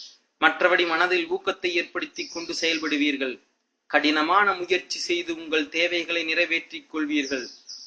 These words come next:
உடல் ஆரோக்கியம் சிறப்பாக இருக்கும். குடும்பத்தில்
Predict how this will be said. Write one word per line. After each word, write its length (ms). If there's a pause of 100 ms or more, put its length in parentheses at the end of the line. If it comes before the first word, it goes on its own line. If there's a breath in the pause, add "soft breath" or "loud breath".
உடல் 280
ஆரோக்கியம் 580
சிறப்பாக 600
இருக்கும். 480 (840)
குடும்பத்தில் 600